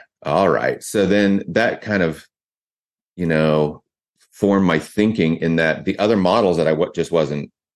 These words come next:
huge on, wasn't that they weren't good. It just wasn't for me. And so we've worked really hard at, from the perspective of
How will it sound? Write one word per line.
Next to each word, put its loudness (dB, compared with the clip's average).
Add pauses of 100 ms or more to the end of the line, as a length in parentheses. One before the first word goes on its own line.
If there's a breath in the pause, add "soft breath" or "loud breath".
(560)
huge 0
on, -2
wasn't 0
that -2
they 0
weren't -2
good. 0 (440)
It -4
just -8
wasn't -2
for 0
me. -4 (1120)
And -2
so 2 (320 soft breath)
we've 0
worked 0
really 2
hard 0
at, -2 (320)
from 0
the -6
perspective -2
of 0